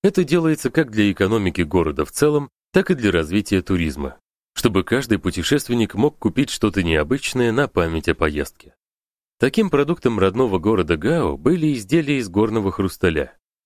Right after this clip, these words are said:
Это место даже иногда называют городом хрусталя. Отец Гао стал рассказывать, какой интересный минерал хрусталь, какие он имеет особенности и магические свойства,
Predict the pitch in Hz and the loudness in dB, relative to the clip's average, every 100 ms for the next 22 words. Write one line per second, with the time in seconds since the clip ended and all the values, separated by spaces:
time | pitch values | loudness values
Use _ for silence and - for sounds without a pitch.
0 | _ _ 90 87 80 92 - 87 76 117 | _ _ 0 2 0 -2 -2 0 2 2
1 | 117 90 85 127 113 82 80 117 95 85 | 2 2 0 0 0 0 2 0 -2 -2
2 | 104 117 98 92 - 90 - 90 78 69 | 0 0 0 -4 -2 -6 -2 -2 -2 -6
3 | - _ _ _ _ _ _ - 107 107 | -14 _ _ _ _ _ _ -2 0 2
4 | 90 90 90 143 98 78 - 127 120 127 | -2 0 0 2 0 -4 0 2 2 0
5 | - 170 147 139 127 - 202 185 - 165 | 0 0 0 0 -2 2 2 2 2 2
6 | 139 170 - 143 135 123 107 107 107 - | 2 0 2 2 4 4 4 2 0 0
7 | 104 - - 80 71 _ _ _ _ 151 | -2 0 0 0 -2 _ _ _ _ 0
8 | - 208 180 151 127 120 110 - 87 - | 2 2 4 4 2 2 2 0 0 0
9 | 151 147 139 - 117 98 95 98 101 98 | 2 0 0 -2 0 2 0 -2 -4 -4
10 | - 85 - 90 135 131 113 120 | 0 0 0 0 2 0 -2 -2